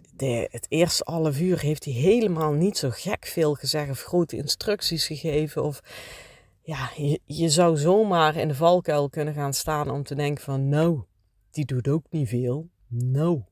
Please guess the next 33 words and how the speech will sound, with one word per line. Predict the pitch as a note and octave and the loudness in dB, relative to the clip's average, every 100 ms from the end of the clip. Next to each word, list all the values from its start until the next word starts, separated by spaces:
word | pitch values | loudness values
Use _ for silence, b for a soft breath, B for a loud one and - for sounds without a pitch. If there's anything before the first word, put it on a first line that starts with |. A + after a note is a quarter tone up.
| _ | _
die | - A#2+ B2+ | -12 -6 -2
zegt | B2 B2+ B2 | 2 0 0
ook | F3 - | -6 -4
niet | C3 | -4
veel." | G#2+ A#2 D3 F#3 b b b b b b b _ | -4 -6 -6 -10 b b b b b b b _
Maar | D#3 | -2
het | D3+ | 4
mooie | F3+ G3 F3+ | 8 8 6
is | D#3+ - | 4 2
dus, | E3+ F3 | -2 -2
ik | - | -6
sprak | - F3 E3 | -2 -2 0
daarna | E3 E3+ | 0 0
met | D#3+ D#3 | 0 -2
Carmen, | - F3 F#3+ A3 | 2 2 4 0
die | G3+ F3 | 0 0
op | D3 | -2
de | D3+ | -4
paard | F3 F#3+ F#3+ | -2 -2 -4
zat. | - G3+ - | -4 -4 -6
En, | - D#3+ D#3+ - | -8 -4 -4 -6
eh, | - D#3 | -8 -6
wij | D3+ D3+ | -4 -4
vroegen | D#3+ D#3+ | -4 -4
van, | D3+ | 0
"Ja, | E3 D#3+ - | 4 4 2
en, | E3+ F#3+ G#3 | -2 -4 -6
hoe | C3+ C3+ | -6 -4
vond | D#3+ F3 F#3 | 0 0 0
je | |
het?" | G3 A#3+ D4 | -2 -4 -6
Want, | F3 D#3+ D3 b b b b b b _ _ - | -2 -2 -2 b b b b b b _ _ -12
ehm, | E3+ E3 E3 D#3+ D#3+ | -8 -4 -4 -2 -4